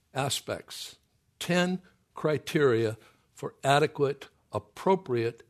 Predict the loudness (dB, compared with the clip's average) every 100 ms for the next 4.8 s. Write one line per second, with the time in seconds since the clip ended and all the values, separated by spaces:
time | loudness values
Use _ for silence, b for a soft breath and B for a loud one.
0 | -6 -4 -4 -4 -8 -6 -4 -4 -4 -6
1 | -6 -10 B B B B B B B B
2 | B B B _ 2 2 2 2 4 4
3 | 0 -2 -2 -4 -4 -2 -2 -4 -6 -6
4 | -4 -4 -2 -2 0 2 2